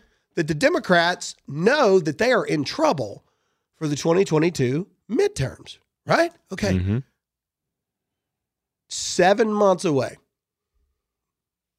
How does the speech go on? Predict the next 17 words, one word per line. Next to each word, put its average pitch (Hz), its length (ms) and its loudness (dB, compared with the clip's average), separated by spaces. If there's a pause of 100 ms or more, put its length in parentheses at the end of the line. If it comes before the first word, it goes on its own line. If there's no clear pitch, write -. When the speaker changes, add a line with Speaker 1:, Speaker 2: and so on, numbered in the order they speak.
(140)
Speaker 1:
Seven, 151 480 -2 (340)
okay? 156 280 2 (320)
So - 160 -6
listen 277 300 -2
to 262 80 2
this. 302 400 -2 (920)
Surely 277 1500 2
as 170 320 0
the 139 160 0
day 160 520 4
goes 151 420 0
on, 92 400 -8 (160)
just 185 480 -6
yesterday, 90 680 -8 (540)
guess 143 540 0 (200)
who 117 500 0 (220)
pops - 560 -10